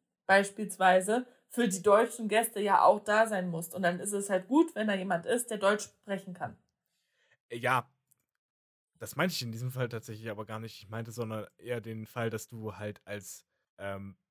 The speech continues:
Speaker 2: jemand, der im Reisebüro hockt und Reisen vermittelt und nicht Reisebegleiter ist, dann halt in Spanien in einem Reisebüro <laughs> hockt.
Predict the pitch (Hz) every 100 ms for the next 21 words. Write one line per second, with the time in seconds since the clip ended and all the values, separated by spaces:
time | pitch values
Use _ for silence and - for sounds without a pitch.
0 | - 127 123 123 117 117 - - 113 104
1 | 98 117 139 123 104 113 107 110 _ _
2 | 101 98 - _ _ - 113 120 120 107
3 | 113 143 113 131 _ _ - 107 117 -
4 | - 110 110 101 101 110 156 135 92 -
5 | 135 - - _ _ _ - 107 104 113
6 | 107 - 123 151 110 87 101 95 98 104
7 | 104 104 113 117 113 117 123 -